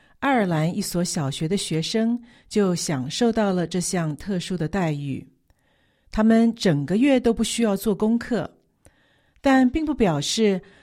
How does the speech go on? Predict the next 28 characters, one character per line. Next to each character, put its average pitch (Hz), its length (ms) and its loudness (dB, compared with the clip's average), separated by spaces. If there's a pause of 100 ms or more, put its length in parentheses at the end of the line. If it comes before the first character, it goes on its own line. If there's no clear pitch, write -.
他 214 140 0
们 220 140 4
就 208 200 2
可 196 200 -2
以 180 200 0
无 160 200 -4
所 151 320 -4
事 180 260 -4
事 175 300 -4
的 156 120 -4
玩 143 240 -6
乐。 170 360 -4 (880)
学 - 200 0
校 214 300 2
要 196 160 0
他 190 160 -4
们 190 320 0 (100)
每 156 200 -2
天 202 260 -2
做 214 180 0
一 196 60 2
件 190 220 -2
善 196 340 0
事， 160 420 -4 (280)
帮 240 200 2
助 240 140 -4
他 156 240 -6
人， 147 360 -8